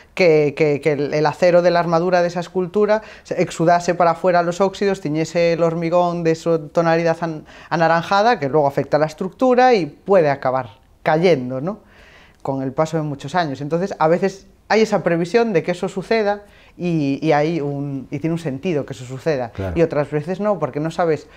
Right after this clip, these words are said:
Speaker 1: eh, pues eso, no puedes prever todo lo que va a suceder. Algunas cosas sí, porque conocemos la química, pero otras as-,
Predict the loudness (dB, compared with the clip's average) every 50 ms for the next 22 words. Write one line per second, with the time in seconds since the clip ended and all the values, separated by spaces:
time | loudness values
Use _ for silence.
0 | -20 -20 -20 -16 -10 -6 -4 -4 -4 -4 -8 -6 -4 -4 -4 -2 -2 -4 -6 -6
1 | -10 -10 -6 -4 -2 0 0 0 0 2 2 2 2 2 0 0 2 4 4 4
2 | 4 2 0 -4 -4 0 2 4 6 6 4 4 2 2 2 2 2 0 -2 -6
3 | -6 -4 -2 2 2 2 2 2 -2 -4 -4 -4 -4 -4 -6 -6 -8 -8 -8 -6
4 | -6 -4 -4 -2 -4 -4 -4 -6 -10 -10 -8 -6 -6 -6 -6 -6 -6 -6 -6 -4
5 | -2 -2 -2 -2 -2 -4 -4 -4 -4 -4 -6 -6 -6 -12 -20 -20 -20 -18 -6 0
6 | 2 4 4 4 4 0 -2 -2 -2 -2